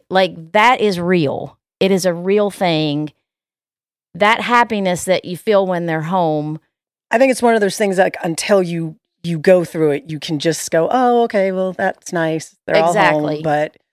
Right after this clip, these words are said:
Speaker 1: But I'm telling you, it was just, it's a feeling that I can't describe, and it was, like, a happy that I haven't felt. Just because he, you know, we ha-, I cooked dinner, we had dinner, and, you know, and then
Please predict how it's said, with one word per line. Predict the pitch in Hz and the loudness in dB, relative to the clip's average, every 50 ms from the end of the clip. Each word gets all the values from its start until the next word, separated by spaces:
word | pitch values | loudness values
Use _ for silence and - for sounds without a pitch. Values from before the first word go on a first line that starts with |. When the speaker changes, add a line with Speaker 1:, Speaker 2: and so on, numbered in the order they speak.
| _ _ | _ _
Speaker 1:
But | 220 214 - | 2 4 4
I'm | 190 226 247 247 | 4 4 2 2
telling | - 262 247 240 220 202 | 0 0 0 0 0 -2
you, | 190 185 - - | -2 -4 -2 0
it | - 220 202 | 0 0 0
was | 214 226 208 190 - | 0 -2 -2 -2 -4
just, | - 208 196 - - - _ | -4 -2 -2 -2 -6 -8 _
it's | - 214 202 - 226 | -2 -2 -2 -2 -6
a | 190 | -6
feeling | - - 240 226 226 214 208 185 | -2 0 0 0 2 -2 0 2
that | 185 175 170 | 2 2 2
I | 165 - | 2 0
can't | - 202 180 - | -2 -4 -4 -4
describe, | 175 - - 190 180 175 170 170 | -6 -4 0 2 2 2 2 0
and | 165 160 | 0 -2
it | 165 156 | -2 -2
was, | 170 175 160 165 | -2 -2 -2 0
like, | 165 170 - 165 | -2 -2 0 -2
a | 160 | -2
happy | 151 156 190 185 180 - - 165 151 147 | 0 0 2 2 2 0 -2 -6 -6 -4
that | 160 147 143 | -2 -2 -2
I | 151 147 | -2 -2
haven't | 147 165 160 151 156 143 139 - - _ _ _ _ - | 0 -2 -2 -2 -2 -6 -8 -8 -12 _ _ _ _ -4
felt. | 165 156 135 120 - - - - - _ _ _ _ _ _ _ _ _ _ _ _ _ _ | 0 0 0 0 -2 -4 -8 -16 -20 _ _ _ _ _ _ _ _ _ _ _ _ _ _
Just | 277 294 - | -4 -4 -2
because | - 254 - 240 226 190 | -2 -2 0 0 0 0
he, | 190 190 196 208 196 190 185 170 165 185 _ _ _ _ _ _ _ _ _ - | -2 -6 -6 -6 -6 -6 -8 -10 -16 -20 _ _ _ _ _ _ _ _ _ -6
you | - 254 | -2 -2
know, | 220 190 | 0 0
we | 180 185 175 | 0 -2 -2
ha-, | 180 - | -2 -2
I | - 165 | -2 -4
cooked | - - 196 170 165 _ | -4 -6 -6 -6 -6 _
dinner, | - 214 220 208 196 190 185 180 175 | -2 0 0 2 2 0 0 0 -2
we | 165 160 | -2 -4
had | 143 147 151 139 147 | -4 -4 -6 -6 -6
dinner, | 156 202 208 202 196 185 185 180 175 175 165 | -4 -2 -2 0 0 0 0 0 0 0 -2
and, | 156 151 147 143 143 - - _ _ _ _ _ _ _ _ _ _ _ _ _ _ | -2 -2 -4 -6 -6 -10 -14 _ _ _ _ _ _ _ _ _ _ _ _ _ _
you | 220 240 247 | -2 0 2
know, | 220 196 190 190 | 2 4 2 2
and | 185 180 | 2 0
then | 180 180 180 175 | 0 -2 -2 -4